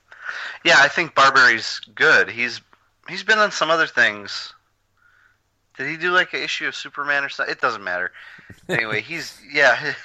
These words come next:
Speaker 1: <laughs> he's, he's really good. Um, wish it was on a better book.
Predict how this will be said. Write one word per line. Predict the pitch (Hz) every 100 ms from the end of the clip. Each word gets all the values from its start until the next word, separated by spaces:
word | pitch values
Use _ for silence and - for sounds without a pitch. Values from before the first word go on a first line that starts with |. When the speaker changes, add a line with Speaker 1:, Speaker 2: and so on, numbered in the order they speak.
| -
Speaker 1:
<laughs> | 165 - _ - - - - _
he's, | 185 165
he's | 185 180
really | 196 185
good. | 165 185 131 113
Um, | 123 127 123 117 - _ _ _ _ _ _ 135
wish | 139
it | 135
was | 131
on | 143
a | 131
better | 135 131
book. | 135 123 -